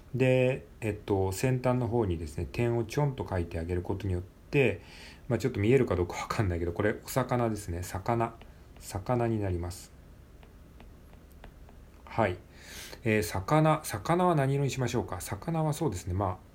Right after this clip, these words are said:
あ、青って感じですかね。はい。青で塗りつぶすと、これ魚になりますね。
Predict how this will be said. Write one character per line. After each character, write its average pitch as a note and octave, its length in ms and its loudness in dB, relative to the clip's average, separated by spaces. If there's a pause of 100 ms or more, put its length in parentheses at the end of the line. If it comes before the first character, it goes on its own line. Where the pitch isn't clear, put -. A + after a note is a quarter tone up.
(200)
あ、 A#2 100 2
青 B2+ 180 4
っ G2 40 -6
て - 140 -12
感 E2 140 -4
じ D#2+ 80 -6
で D#2+ 40 -4
す D#2 80 -8
か F2+ 100 -8
ね。 G#2+ 320 -2 (4000)
は A#2 160 4
い。 A#2 200 -4
青 B2+ 280 6
で E2+ 140 0
塗 F2+ 140 -2
り F2+ 120 0
つ - 120 -10
ぶ F#2 100 -2
す - 80 -10
と、 D#3 100 4
こ B2+ 100 2
れ F#2+ 80 2
魚 G2 500 0
に G2 140 0
な F2+ 80 0
り F2 120 -2
ま F2 120 -2
す - 120 -8
ね。 A#2 280 0